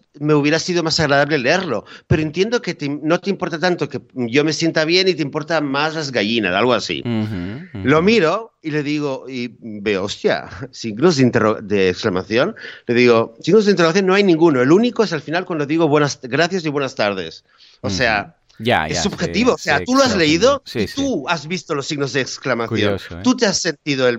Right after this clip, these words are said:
Speaker 1: el, el preaching, el sermón.
Speaker 2: Ujú.
Speaker 1: Pero fi-, léelo bien. Digo, no es nada. Luego hay una cita, claro, porque hay que, las cosas hay que saberlas.
Speaker 2: Ujú.
Speaker 1: Quiero decir, y, y a mí, yo quiero que todo el mundo esté bien, pero no es que me,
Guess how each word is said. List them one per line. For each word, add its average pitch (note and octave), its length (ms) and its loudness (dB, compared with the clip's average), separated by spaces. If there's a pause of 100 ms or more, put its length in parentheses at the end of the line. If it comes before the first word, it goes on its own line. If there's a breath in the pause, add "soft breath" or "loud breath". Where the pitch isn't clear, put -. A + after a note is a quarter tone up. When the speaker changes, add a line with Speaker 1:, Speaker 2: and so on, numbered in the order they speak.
Speaker 1:
el, A#2+ 340 -2
el A#2+ 180 0
preaching, B2 460 0
el G#2 160 -4
sermón. G#2+ 580 0
Speaker 2:
Ujú. F2+ 320 -6
Speaker 1:
Pero B2 280 2
fi-, - 180 -8
léelo A#2 380 4
bien. D#3+ 420 2
Digo, F#2+ 260 -2
no F2+ 180 -2
es G#2+ 40 -4
nada. A#2 320 0
Luego G2+ 200 0
hay A2+ 100 2
una D3 100 -2
cita, A2+ 320 -6
claro, C#3 320 -4
porque G2+ 200 -8
hay D#2 60 -8
que, E2+ 100 -12
las D#2+ 180 -12
cosas F#2 260 -4
hay C3 60 0
que F#3+ 100 0
saberlas. C#3+ 540 2
Speaker 2:
Ujú. D2+ 140 -14 (360 loud breath)
Speaker 1:
Quiero A#2+ 160 -4
decir, A#2+ 300 0
y, G#2 340 2 (440)
y F2 40 2
a F2 80 2
mí, F#2 340 0
yo F2 120 0
quiero A2+ 160 0
que F3 80 0
todo G3+ 100 2
el G3+ 40 2
mundo G3+ 100 6
esté B2+ 180 0
bien, B2 320 0
pero G2 340 -2
no F2+ 200 -6
es F#2 80 -8
que F#3 80 -2
me, F#3 220 0